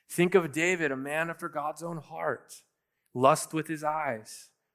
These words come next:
right? The success gives him more and more courage, more and more courage, lets his guard down. He's in a place he shouldn't be, and then he's watching where he shouldn't be, and then he's acting when he shouldn't act.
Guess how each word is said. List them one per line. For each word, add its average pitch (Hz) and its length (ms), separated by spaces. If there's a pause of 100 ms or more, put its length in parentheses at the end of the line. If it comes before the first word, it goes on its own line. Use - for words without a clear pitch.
(100)
right? 139 220
The 151 100
success 165 760 (320)
gives 151 300
him 147 340 (240)
more 143 340
and 151 140
more 143 240
courage, 139 440
more 143 240
and 139 80
more 139 180
courage, 135 420
lets 131 240
his 139 120
guard 139 440
down. 123 240
He's 117 140
in 127 100
a 127 40
place 139 320
he 143 80
shouldn't 120 380
be, 113 180
and 113 100
then 120 100
he's 135 160
watching 139 400
where 127 120
he 127 80
shouldn't 113 320
be, 120 140
and 120 80
then 131 100
he's 139 180
acting 143 420
when 123 100
he 123 100
shouldn't 117 280
act. 113 420